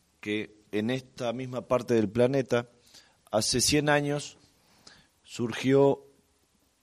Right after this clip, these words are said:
una esperanza de que el sistema económico capitalista hambriador no, no era el único posible. Esa esperanza que llevaron adelante,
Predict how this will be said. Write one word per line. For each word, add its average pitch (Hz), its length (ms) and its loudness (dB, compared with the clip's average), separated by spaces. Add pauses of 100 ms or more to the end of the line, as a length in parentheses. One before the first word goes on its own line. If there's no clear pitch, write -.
una 120 220 -4
esperanza 127 680 -2 (440)
de 92 340 -2
que 135 420 0
el 90 1080 -2 (380)
sistema 139 500 2
económico 117 580 0
capitalista 110 800 -2
hambriador 107 600 0 (580)
no, 131 500 0 (800)
no 107 240 -2
era 139 140 4
el 156 100 2
único 107 400 -2 (100)
posible. 104 600 -6 (880)
Esa 107 300 0
esperanza 139 520 0
que 123 80 -2
llevaron 127 380 2
adelante, 127 480 2